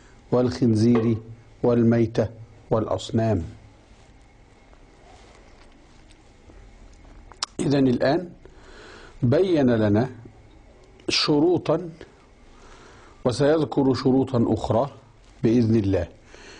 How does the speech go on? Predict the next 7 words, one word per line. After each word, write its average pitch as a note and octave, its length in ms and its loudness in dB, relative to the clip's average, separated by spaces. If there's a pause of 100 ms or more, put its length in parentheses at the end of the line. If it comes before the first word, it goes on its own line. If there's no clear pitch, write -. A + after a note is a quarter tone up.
(140)
فيما C#3+ 380 0
يباع. G2+ 540 0 (560)
إذن B2+ 220 2
لابد B2+ 400 2
أن B2 120 2
يكون B2 440 0
مملوكا، B2+ 640 2